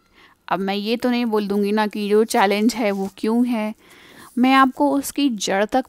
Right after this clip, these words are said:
पहुँचा रही हूँ कि क्यों ऐसा हो रहा है, क्यों आपके पार्टनर ऐसा लेफ्ट आउट फील कर रहे हैं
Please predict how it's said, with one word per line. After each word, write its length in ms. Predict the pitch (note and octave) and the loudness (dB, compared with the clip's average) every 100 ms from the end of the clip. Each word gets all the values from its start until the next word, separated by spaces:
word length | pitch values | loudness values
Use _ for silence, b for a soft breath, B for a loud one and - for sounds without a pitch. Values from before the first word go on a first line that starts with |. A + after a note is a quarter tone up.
| - | -4
पहुँचा 380 | F#3 F3 F#3 | -4 -4 -6
रही 120 | F#3 G3+ | -4 -4
हूँ 200 | A3 G#3 | -4 -2
कि 200 | B3+ C4 - | -4 -4 -2
क्यों 360 | C4+ C#4 C4+ | 4 6 6
ऐसा 280 | G#3+ F#3+ F3+ | 2 -4 -6
हो 200 | F3 D#3 | -6 -8
रहा 120 | D#3 | -10
है, 120 | - - _ b b b - | -14 -20 _ b b b -2
क्यों 240 | C4+ B3+ | 2 4
आपके 280 | G#3 - G3+ | 4 0 -6
पार्टनर 400 | F#3+ E3+ F3 F3 | -4 -4 -4 -6
ऐसा 220 | E3+ F#3 | -6 -6
लेफ्ट 300 | F3+ E3+ - | -6 -8 -8
आउट 200 | F3+ E3+ | -6 -6
फील 220 | - F#3+ F#3 | -8 -8 -6
कर 200 | F3 E3+ | -6 -4
रहे 140 | F#3 | -4
हैं 220 | G3+ G3+ | -6 -6